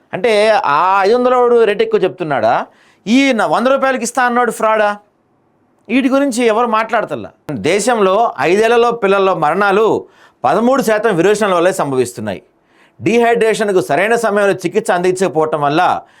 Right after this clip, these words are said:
ఈ మరణాలు సంభవిస్తున్నాయని గుర్తించిన డబ్ల్యూహెచ్ఓ డీహైడ్రేషన్కు అత్యంత ప్రాధాన్యత ఇవ్వాలని సూచించింది. శరీరం నుంచి కోల్పోయిన లవణాలు నీటిని తిరిగి భర్తీ చేయాలంటే ఓఆర్ఎస్ తప్పనిసరిగా వినియోగించాలని స్పష్టం చేసింది.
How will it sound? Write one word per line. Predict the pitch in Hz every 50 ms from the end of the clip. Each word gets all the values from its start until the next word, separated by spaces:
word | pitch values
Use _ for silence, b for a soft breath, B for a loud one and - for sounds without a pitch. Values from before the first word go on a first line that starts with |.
| b b -
ఈ | 131 170
మరణాలు | 180 170 156 156 170 196 202 202
సంభవిస్తున్నాయని | - - 165 151 156 160 160 156 156 156 160 151 139 120
గుర్తించిన | 117 - - 151 135 113 131 113
డబ్ల్యూహెచ్ఓ | 101 113 131 170 185 190 175 - - 143 143 139 131 127 123 123 b b b b b b b b
డీహైడ్రేషన్కు | 113 165 214 226 226 226 208 202 196 196 190 - 175 185 185 - 185
అత్యంత | 151 - - - 208 202 196 196 170
ప్రాధాన్యత | 160 156 156 175 175 170 -
ఇవ్వాలని | 156 143 147 165 165
సూచించింది. | - 143 120 - 110 107 - 98 90 80 - _ _ _ b b b b b b b b - -
శరీరం | 160 180 202 226 240 233 226 226
నుంచి | 220 190 208 190
కోల్పోయిన | - 156 175 196 208 190 208 196 170
లవణాలు | 143 123 120 127 156 190 208 202 180 170 180 170 127 90 b b b b b b b
నీటిని | 127 151 190 226 233 220 233 220
తిరిగి | - 185 175 202 196
భర్తీ | 185 123 123 123 - - 202
చేయాలంటే | 160 196 185 175 170 165 156 156 156 143 135 127 127 147 b b b b b _
ఓఆర్ఎస్ | 110 135 165 190 202 196 196 185 - -
తప్పనిసరిగా | - _ 151 139 - - _ 202 196 208 196 196 175 170 165 175 170
వినియోగించాలని | 143 135 139 151 165 165 147 147 139 117 - 135 117 110 127 165 240 - - _ _
స్పష్టం | - - - 131 127 - - 151 151 151
చేసింది. | 135 110 95 - - 90 90 117 135 113 80